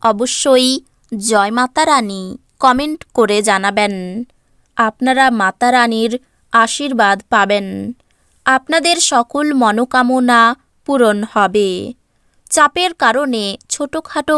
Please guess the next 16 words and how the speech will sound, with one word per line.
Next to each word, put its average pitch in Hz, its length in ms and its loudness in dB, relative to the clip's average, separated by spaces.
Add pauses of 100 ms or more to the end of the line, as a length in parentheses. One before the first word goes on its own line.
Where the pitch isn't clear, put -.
(120)
অসুস্থতা 247 840 -4
দেখা 214 380 0
দিতে 202 320 -6
পারে। 202 400 2 (800)
হালকা 233 440 0
বোধ 208 260 -2 (120)
করতে 214 460 0 (460)
বন্ধু 302 440 0
এবং 311 240 2 (160)
পরিবারের 254 600 2
সদস্যদের 269 720 -2
মাঝে 226 340 2
বসুন। 208 420 -2 (880)
ব্যাংকিং 262 580 0
কারবার 220 560 2 (400)
খুব 349 160 -2